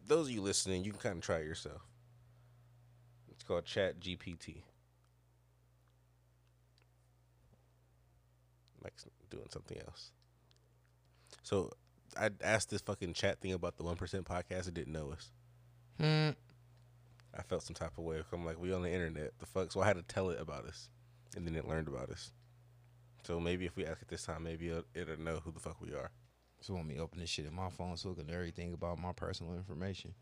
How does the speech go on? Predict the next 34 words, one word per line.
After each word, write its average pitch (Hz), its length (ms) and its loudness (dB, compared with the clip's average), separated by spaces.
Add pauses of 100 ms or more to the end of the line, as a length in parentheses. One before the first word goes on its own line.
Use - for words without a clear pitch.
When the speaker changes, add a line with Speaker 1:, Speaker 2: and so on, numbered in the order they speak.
(100)
Speaker 1:
Well, 117 240 -2
I 117 120 10
di-, 113 220 2
after 110 360 10
I 92 200 8 (960)
said 120 180 6
I 104 40 10
was 92 80 6
gonna 95 140 0
send 104 280 -2
it - 40 -4
to 107 80 -2
you, 95 100 6
I 80 40 0
kinda 92 200 2
thought, 90 200 4
I 90 60 6
was 82 100 -4
like, 85 180 -4
"Oh, 80 260 0 (100)
fuck, 80 160 -6
he's 82 100 -10
probably 82 240 -6
not 78 160 -10
gonna 73 180 -8
like 71 180 -12 (340)
to - 100 -8 (400)
open 73 320 -10
this." - 200 -14 (580)
But 87 180 -2 (240)
there's 85 200 -4
no 90 160 0
way 85 160 -2
for 80 340 -8